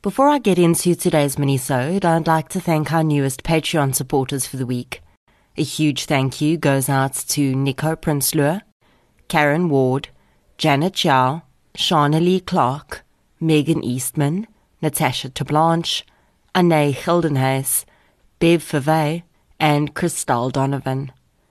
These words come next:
Thank you so much, everyone. Your assistance really is greatly appreciated. If you'd like to support the show through PayPal or Patreon, I'll leave the links in the show notes.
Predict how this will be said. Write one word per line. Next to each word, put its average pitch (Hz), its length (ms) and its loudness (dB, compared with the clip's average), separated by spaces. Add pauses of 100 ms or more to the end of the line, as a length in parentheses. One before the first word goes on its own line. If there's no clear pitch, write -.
(180)
Thank 190 360 0
you 196 140 0
so 180 320 0
much, 131 300 -4
everyone. 135 480 -4 (320)
Your 180 160 0
assistance 190 640 0
really 160 420 2
is 143 240 0
greatly 135 460 -2
appreciated. 127 880 -6 (640)
If 208 140 -4
you'd 247 140 0
like 220 220 2
to 240 100 2
support 208 380 0
the 214 100 -2
show 143 320 2
through 151 260 -2
PayPal 139 580 0
or 131 160 -2
Patreon, 135 680 -2 (320)
I'll 170 140 2
leave 170 200 2
the 196 100 2
links 147 360 0
in 147 80 0
the 139 80 0
show 127 260 -2
notes. 123 500 -6